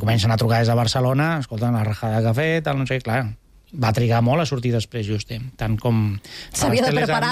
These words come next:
Speaker 1: han, tant
Speaker 2: no, havia de
Speaker 1: com,
Speaker 2: respirar.
Speaker 1: bueno, almenys has de sentir el que ha dit, perquè si et pregunten per algú que
Speaker 2: Has
Speaker 1: ha
Speaker 2: de
Speaker 1: dit una
Speaker 2: sentir
Speaker 1: altra
Speaker 2: el que ha
Speaker 1: persona,
Speaker 2: dit
Speaker 1: has de sentir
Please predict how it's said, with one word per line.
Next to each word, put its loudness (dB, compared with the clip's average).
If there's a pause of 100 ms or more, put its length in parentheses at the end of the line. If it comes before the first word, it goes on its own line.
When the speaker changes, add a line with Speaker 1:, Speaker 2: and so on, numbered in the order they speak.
Speaker 1:
han, -6
tant -2
Speaker 2:
no, 0
havia 0
de -2
Speaker 1:
com, -2
Speaker 2:
respirar. 0
Speaker 1:
bueno, 0
almenys 0
has -2
de -2
sentir -2
el -4
que -2
ha -2
dit, 0
perquè -4
si -4
et -6
pregunten 0
per 0
algú 0
que 0
Speaker 2:
Has -2 (160)
Speaker 1:
ha -2
Speaker 2:
de 0
Speaker 1:
dit 0
una 2
Speaker 2:
sentir 2
Speaker 1:
altra -
Speaker 2:
el -2
que -4
ha 2
Speaker 1:
persona, 0
Speaker 2:
dit 0
Speaker 1:
has 0
de 0
sentir -2